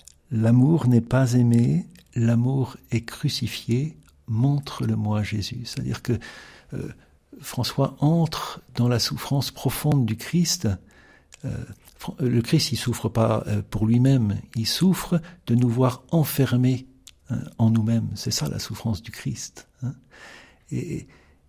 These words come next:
et donc, euh, nous partageons, hein, euh, nous partageons cette souffrance avec lui. Euh, voilà, je parlais, euh, on, on est tous actuellement, euh, dans une souffrance terrible, hein,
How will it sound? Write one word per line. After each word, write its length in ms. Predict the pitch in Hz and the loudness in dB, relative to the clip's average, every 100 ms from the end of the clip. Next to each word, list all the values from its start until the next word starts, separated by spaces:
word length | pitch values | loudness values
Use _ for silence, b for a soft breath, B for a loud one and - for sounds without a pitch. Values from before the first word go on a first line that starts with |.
| _ _ _ _ _ 233 | _ _ _ _ _ -10
et 120 | 123 | -2
donc, 400 | 156 156 156 127 | 0 -2 -2 0
euh, 400 | 117 117 117 - - b b b _ _ _ _ _ _ _ - | 2 2 -2 -8 -12 b b b _ _ _ _ _ _ _ -4
nous 160 | 135 | -4
partageons, 720 | 131 151 - 156 131 175 165 - 151 | 0 -2 0 0 2 0 0 -2 -4
hein, 260 | 131 151 - | -2 -2 -4
euh, 420 | 135 - - 180 190 - b b _ 175 | -6 -6 -8 -12 -16 -20 b b _ -14
nous 240 | 156 135 | -10 -8
partageons 440 | - 123 135 123 123 | -6 -6 -4 -2 -2
cette 220 | 127 120 | -2 -4
souffrance 540 | 131 - 147 147 - - | -10 -4 0 0 -2 -2
avec 380 | 131 127 123 - | 0 2 0 -2
lui. 380 | 143 175 190 190 B B B - | 2 4 4 0 B B B -8
Euh, 260 | 127 131 135 117 | -4 -4 -6 -2
voilà, 300 | 117 127 120 | 0 2 0
je 140 | 120 | -4
parlais, 460 | 120 110 117 117 113 | -4 -2 0 2 0
euh, 60 | - - B B B - _ _ _ | -2 -10 B B B -20 _ _ _
on, 320 | 170 175 131 123 | -12 -4 -2 0
on 120 | 127 | 2
est 140 | 123 123 | 2 0
tous 220 | 143 127 | 0 0
actuellement, 720 | 120 - 127 135 139 127 120 | -2 2 4 4 4 2 2
euh, 80 | 110 | 2
dans 120 | 117 | 2
une 180 | 131 123 | 0 -2
souffrance 380 | 120 135 - | -2 0 0
terrible, 600 | - 131 160 170 117 95 - - | 0 4 4 6 4 2 -4 -10
hein, 100 | 135 | -8